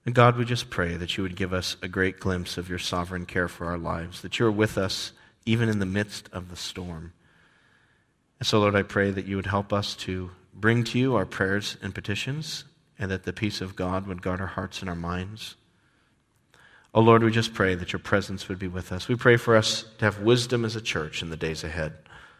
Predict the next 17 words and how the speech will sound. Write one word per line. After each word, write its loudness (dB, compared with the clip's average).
God, 2
give 2
us -2
great -2
faith. -6
And 2
I 6
pray, 6
Lord, 4
if -4
there's -6
anyone 0
here -4
who -10
doesn't -6
know -2
Jesus, -10